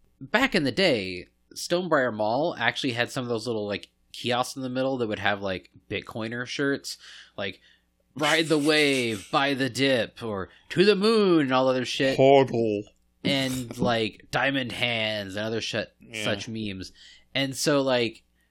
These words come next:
Speaker 1: I went by there, uh, a couple weeks ago when I, after I had, like, dental checkup to make sure my, you know, the holes in my skull were healing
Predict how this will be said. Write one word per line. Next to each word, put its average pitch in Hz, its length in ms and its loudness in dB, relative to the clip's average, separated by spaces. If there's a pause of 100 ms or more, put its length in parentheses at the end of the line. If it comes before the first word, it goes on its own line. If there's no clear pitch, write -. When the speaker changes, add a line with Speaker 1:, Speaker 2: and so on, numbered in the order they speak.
(120)
Speaker 1:
I 131 140 2
went 135 340 -4
by 131 240 2
there, 107 680 -2 (160)
uh, 101 300 -4
a - 20 -18
couple 120 240 -6
weeks 110 240 -4
ago 101 380 -2
when 95 460 -8
I, 90 640 -6 (140)
after 107 260 -4
I 90 80 -4 (360)
had, 101 260 -6
like, 92 200 -10
dental 104 240 -10
checkup 107 440 -4
to 107 80 -10
make 92 180 -6
sure 98 160 -12
my, 87 300 -8
you 87 120 -16
know, 80 120 -18 (600)
the 101 80 -4
holes 98 420 -6
in 98 80 -10
my 95 140 -6
skull 92 400 -8
were 104 120 -10
healing 110 420 -10